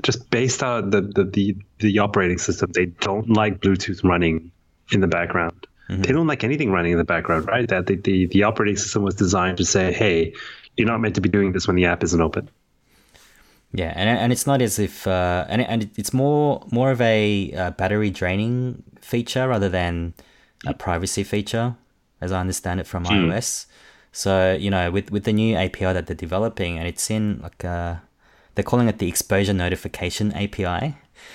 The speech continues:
Speaker 2: Um, so this is in the I O S thirteen point five in, uh, in beta four at the moment. So how many betas do they do usually? So I think maybe, maybe the next one could be the real thing. Um, so this is gonna be a opt-in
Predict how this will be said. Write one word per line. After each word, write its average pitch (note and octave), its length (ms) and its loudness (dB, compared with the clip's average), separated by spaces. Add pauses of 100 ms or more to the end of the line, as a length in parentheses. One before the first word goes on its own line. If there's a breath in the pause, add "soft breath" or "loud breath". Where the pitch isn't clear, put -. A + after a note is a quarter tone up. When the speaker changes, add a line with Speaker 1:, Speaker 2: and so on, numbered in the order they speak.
(480 loud breath)
Speaker 2:
Um, F#2 480 2
so G2+ 120 -2
this A#2+ 200 0
is G#2+ 100 0
in G2+ 120 4
the F2+ 160 0
I F#2 160 2
O F#2 100 4
S F2+ 220 2
thirteen F2+ 560 -4
point E2+ 260 -6
five G2 840 -2
in, F2+ 220 -8
uh, E2+ 420 -4 (280)
in F2+ 160 -4
beta G2 240 -4
four G2 340 0
at - 120 -6
the E2 60 -6
moment. F2 680 -4 (440 soft breath)
So - 140 -6
how B2 100 -2
many B2 180 2
betas F2+ 260 0
do E2+ 80 -4
they E2 100 -4
do D#2+ 80 -6
usually? E2 460 -6
So - 160 -6
I - 20 -2
think G#2 240 -2
maybe, F2+ 340 -2
maybe F2+ 240 -4
the E2 100 -6
next E2+ 220 -6
one A2 140 -2
could - 160 -6
be A2 80 -4
the G#2 100 -2
real G#2 160 0
thing. A2 400 -2 (460 loud breath)
Um, F#2 380 0
so - 140 -2
this G2+ 160 -2
is G#2 80 -4
gonna G2+ 200 0
be F#2 140 0
a F2 200 2
opt-in F#2 600 -4